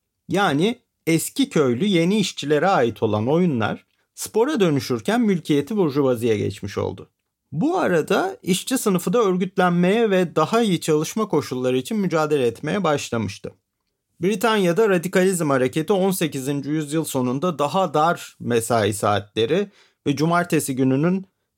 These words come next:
tatil olması gibi önemli kazanımlar elde etti. İşçilerin de boş zamanları bu vesileyle artmış oldu. Egemen sınıfın modern sporları yaratırken koyduğu en önemli kurallardan bir tanesi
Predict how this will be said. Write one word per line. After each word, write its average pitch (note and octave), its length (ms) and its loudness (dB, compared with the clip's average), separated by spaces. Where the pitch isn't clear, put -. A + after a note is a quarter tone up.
tatil C#3+ 380 0
olması A#2 480 0
gibi A#2 220 -4
önemli D#3+ 840 0
kazanımlar D3 880 0
elde G#2 340 0
etti. F#3 480 -4
İşçilerin D#3 640 0
de G3+ 140 0
boş E3+ 180 2
zamanları A#2+ 540 0
bu D#3+ 120 2
vesileyle B2 560 0
artmış A2 460 -4
oldu. F#2 300 -6
Egemen C#4 400 0
sınıfın D3 680 -2
modern F3 440 0
sporları C3 540 0
yaratırken F#3+ 920 -2
koyduğu E3+ 360 0
en A3+ 180 2
önemli C3+ 360 0
kurallardan A#2+ 920 0
bir C4 120 -2
tanesi C#3 600 -2